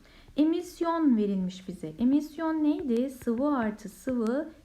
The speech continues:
heterojen karışım. Dolayısıyla dağılan faz ve dağıtan faz ne olmalı?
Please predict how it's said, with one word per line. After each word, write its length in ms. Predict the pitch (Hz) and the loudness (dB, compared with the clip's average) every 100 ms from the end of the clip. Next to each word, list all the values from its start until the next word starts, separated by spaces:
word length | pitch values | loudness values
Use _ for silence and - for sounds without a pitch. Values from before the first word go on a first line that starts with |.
| - | -2
heterojen 920 | 302 302 262 220 196 208 208 277 294 | 0 0 0 0 -2 -4 -2 0 -2
karışım. 480 | - 214 190 - 160 160 - - - - | -2 -2 -2 -4 -12 -12 -20 -20 -20 -8
Dolayısıyla 720 | - 240 269 269 294 247 196 | -2 2 2 0 0 0 0
dağılan 540 | 185 190 202 233 254 262 | 0 0 0 2 2 0
faz 400 | 240 175 175 175 | -4 -8 -8 -8
ve 200 | 170 170 | -8 -6
dağıtan 520 | 165 175 175 208 190 | -6 -6 -4 -2 -2
faz 360 | 180 160 156 - | -4 -8 -8 -2
ne 140 | 226 | 0
olmalı? 560 | 208 160 147 151 226 | 0 -2 -8 -4 -2